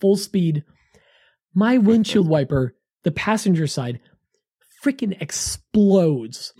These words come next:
Speaker 1: Like, it literally
Speaker 2: <laughs>
Speaker 1: bent the metal. The windshield wiper literally was bent out of shape.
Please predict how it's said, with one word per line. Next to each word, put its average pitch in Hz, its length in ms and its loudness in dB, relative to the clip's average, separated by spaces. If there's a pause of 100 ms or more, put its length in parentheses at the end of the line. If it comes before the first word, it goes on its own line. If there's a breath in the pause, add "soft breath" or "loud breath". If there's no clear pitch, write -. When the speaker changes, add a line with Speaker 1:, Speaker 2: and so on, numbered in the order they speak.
Speaker 1:
Like, 208 240 0
it 240 80 2
literally 311 340 2
Speaker 2:
<laughs> 165 180 -10
Speaker 1:
bent 226 280 -2
the 247 60 -4
metal. 185 600 -2
The 156 120 -2
windshield 240 340 4
wiper 208 380 0
literally 247 400 4
was 202 200 4
bent 190 520 -2
out 180 140 -4
of 170 100 -2
shape. 156 400 -4